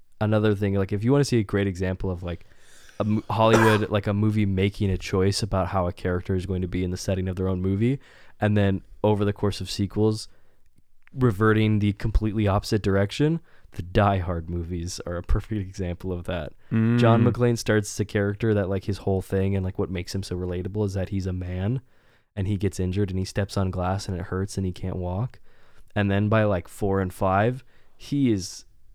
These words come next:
Speaker 1: a god. He's, like,
Speaker 2: <laughs>
Speaker 1: he's, like, doing backflips on motorcycles through, like, exploding helicopters and, like, jumping through buildings at, like,
Speaker 2: Yeah.
Speaker 1: sixty-seven, and he's fine. <laughs> And
Speaker 2: That's gnarly.
Speaker 1: and it's the same world. Like, you can watch them, like, slowly kind of, like,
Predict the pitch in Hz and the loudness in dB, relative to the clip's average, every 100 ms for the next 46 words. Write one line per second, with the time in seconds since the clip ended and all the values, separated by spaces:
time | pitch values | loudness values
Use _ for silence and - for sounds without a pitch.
0 | - - - - 98 90 87 90 85 82 | -20 -20 -20 -4 -2 -2 -2 -2 -2 -4
1 | - - - - - 156 123 139 131 127 | -8 -18 -18 -8 2 4 6 6 6 4
2 | 131 - - - 135 131 110 120 113 98 | 0 -4 -4 0 4 4 4 2 2 4
3 | 110 107 - 104 110 101 98 104 101 101 | 4 4 2 0 0 0 2 2 2 0
4 | 101 101 - 104 95 90 - - 104 95 | -2 -4 -6 -4 -4 -4 -10 -6 -2 0
5 | 92 95 95 95 92 - 104 95 98 92 | -2 -2 -2 -2 -2 -2 -2 -2 -4 -6
6 | - - 98 101 98 101 92 90 92 107 | -4 -2 0 -2 -2 -2 -2 -2 0 0
7 | 117 117 - 104 101 92 92 - 107 - | 0 -2 0 4 6 6 4 2 -2 -2
8 | 104 - 95 92 107 127 - - - - | -6 -4 -4 -2 -2 -2 -8 -18 -20 -12
9 | 98 85 - - 95 82 120 - - - | -8 -8 -8 -12 -10 -8 -10 -10 -12 2
10 | 147 - 202 175 135 90 95 87 87 87 | 4 4 2 2 0 0 -4 -4 -4 -4
11 | - 113 117 117 - 127 139 156 160 226 | -4 -2 0 0 -4 -8 -4 -2 -2 0
12 | 147 104 104 107 107 101 98 104 - 98 | 0 -2 -4 -4 -4 -2 0 -2 -4 -4
13 | 92 90 - - - 104 101 98 90 - | -4 -6 -10 -12 -8 -2 0 0 -2 -6
14 | 87 85 90 | -8 -8 -10